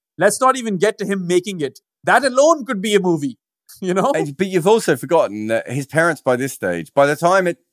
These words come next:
Speaker 2: when
Speaker 1: Yeah.
Speaker 2: it doesn't work in that first, you know, the dairy shop and, and
Speaker 1: Mm.
Speaker 2: with his uncle,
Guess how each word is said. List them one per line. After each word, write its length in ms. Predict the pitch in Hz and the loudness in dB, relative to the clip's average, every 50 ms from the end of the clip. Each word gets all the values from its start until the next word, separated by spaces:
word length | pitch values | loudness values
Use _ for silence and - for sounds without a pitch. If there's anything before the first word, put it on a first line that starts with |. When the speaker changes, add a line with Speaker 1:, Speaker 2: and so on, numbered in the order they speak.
| _ _ | _ _
Speaker 2:
when 160 | 143 143 175 | -4 0 2
Speaker 1:
Yeah. 60 | 240 214 | 2 4
Speaker 2:
it 40 | - | 4
doesn't 280 | 170 170 160 175 - | 4 2 2 0 -4
work 300 | - 139 151 156 143 - | 0 2 4 4 4 2
in 100 | 147 139 | -2 -4
that 160 | 139 131 110 - | -2 -2 -4 -4
first, 400 | - 135 131 120 - - _ _ _ _ _ _ _ _ _ _ _ _ | -4 -2 -2 -2 -4 -6 _ _ _ _ _ _ _ _ _ _ _ _
you 120 | 131 120 117 | -6 -4 -4
know, 120 | 107 104 | -4 -4
the 120 | 92 104 98 | -6 -6 -6
dairy 340 | - 117 113 113 117 117 104 | -2 0 0 2 0 0 -2
shop 320 | - - 110 101 98 - | -4 -4 -2 -2 -2 -2
and, 160 | 101 98 98 | -6 -8 -6
and 220 | 87 92 98 98 101 | -6 -8 -8 -8 -8
Speaker 1:
Mm. 20 | |
Speaker 2:
with 120 | 98 92 85 | -8 -10 -8
his 120 | 85 101 | -4 -4
uncle, 320 | 117 117 113 - 87 80 | -4 -4 -4 -6 -10 -12